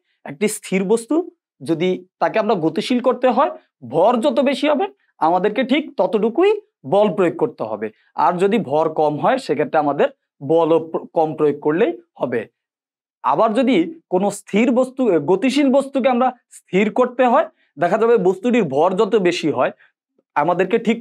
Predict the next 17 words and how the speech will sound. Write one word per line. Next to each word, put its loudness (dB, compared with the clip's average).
ততটুকুই 2
বল 2
বিপরীত -2
দিক -8
থেকে -4
প্রয়োগ 4
করতে -2
হবে। -4
সেই -2
ক্ষেত্রে 0
আমরা 2
বস্তুটি 0
গতিশীল 0
অবস্থা 0
থেকে -2
স্থির 0
অবস্থায় 0